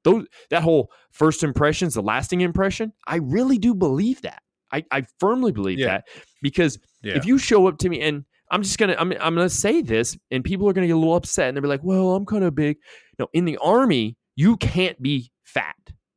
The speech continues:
Speaker 1: You, I'm, and when I say, I mean, like, obese, you know?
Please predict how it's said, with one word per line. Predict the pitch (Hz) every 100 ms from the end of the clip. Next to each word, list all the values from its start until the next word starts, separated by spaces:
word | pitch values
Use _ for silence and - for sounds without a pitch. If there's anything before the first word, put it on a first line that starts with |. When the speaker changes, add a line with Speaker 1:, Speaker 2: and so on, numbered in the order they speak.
| _ _
Speaker 1:
You, | 135 202 143
I'm, | 147
and | 143 143
when | 139 160
I | 202
say, | 170 110
I | 147
mean, | 151 117
like, | 101 87 - - -
obese, | 143 127 113 127 92 - - - - _ _
you | - 110
know? | 113 147